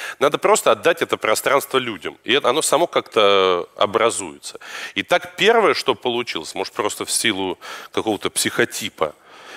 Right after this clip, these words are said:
первые во все эти благоустройства, ну, а благоустройства пришли спортсмены в той или иной форме. Мы бегать хотим, мы на лыжах хотим, мы кататься хотим. То есть это какие-то были даже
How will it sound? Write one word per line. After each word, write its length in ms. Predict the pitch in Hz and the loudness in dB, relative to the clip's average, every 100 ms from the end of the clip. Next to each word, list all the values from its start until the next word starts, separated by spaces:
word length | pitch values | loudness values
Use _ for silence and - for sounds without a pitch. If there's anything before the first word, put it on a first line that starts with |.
| - | -10
первые 300 | - 190 175 | 0 4 4
во 100 | 123 | 4
все 200 | 117 - | 4 2
эти 120 | 151 - | 0 0
благоустройства, 800 | 110 110 120 - 170 175 123 107 | -2 0 0 0 0 0 0 0
ну, 200 | 131 92 | 0 0
а 100 | - | 0
благоустройства 460 | 110 120 - 131 107 | 0 0 0 -2 -2
пришли 400 | - - 156 185 | -6 -2 2 2
спортсмены 920 | - - 143 127 - 123 95 76 76 - _ - - | 0 0 2 2 0 2 -2 -2 -8 -18 _ -20 -16
в 100 | - | 0
той 140 | 170 | 2
или 80 | 165 | 4
иной 160 | 139 123 | 2 -2
форме. 340 | - 82 78 | -2 -2 -2
Мы 160 | 90 135 | -2 -2
бегать 420 | 85 92 90 - | 0 0 0 -2
хотим, 420 | - 85 - 76 - - - | -2 -2 -4 -12 -12 -12 -2
мы 140 | 101 | 0
на 140 | 139 | 4
лыжах 420 | 131 87 87 82 80 | 2 0 -6 -8 -8
хотим, 360 | - 80 80 | -6 -6 -8
мы 160 | 78 123 | -8 -6
кататься 600 | - 139 - 95 - - | -2 -2 2 0 0 -10
хотим. 400 | - 82 - 78 - - - - | -6 -8 -10 -18 -14 -12 -12 -2
То 80 | 123 | -2
есть 140 | - - _ _ - - | -2 -8 _ _ -18 -4
это 200 | 143 160 | -2 -2
какие-то 300 | 147 180 160 | -4 -4 -2
были 260 | 127 160 | 0 2
даже 480 | 147 143 147 156 123 | 2 2 2 2 0